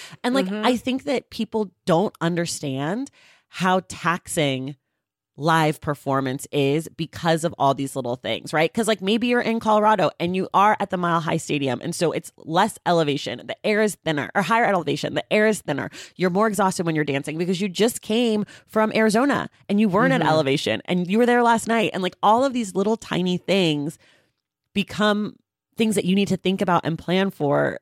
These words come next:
Speaker 1: as you're on your tour, whatever it is. And, like, I just think that people don't understand what goes into being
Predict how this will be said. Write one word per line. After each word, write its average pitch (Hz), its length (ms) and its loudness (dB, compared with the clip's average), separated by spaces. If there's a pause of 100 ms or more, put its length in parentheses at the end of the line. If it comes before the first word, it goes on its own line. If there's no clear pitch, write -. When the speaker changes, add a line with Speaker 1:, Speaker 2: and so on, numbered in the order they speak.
(160)
Speaker 1:
as 160 180 2
you're 170 180 2
on 175 180 4
your 170 120 4
tour, 160 380 2
whatever 147 400 2
it 143 80 0
is. 139 360 0
And, 170 140 -2
like, 160 280 -2 (1300)
I 202 100 2
just - 300 -2
think 190 220 -2
that 190 180 -2
people 156 320 -6
don't 143 400 -2 (260)
understand 135 680 -4
what 127 160 -4
goes 131 220 -2
into 123 420 -6
being 120 600 -8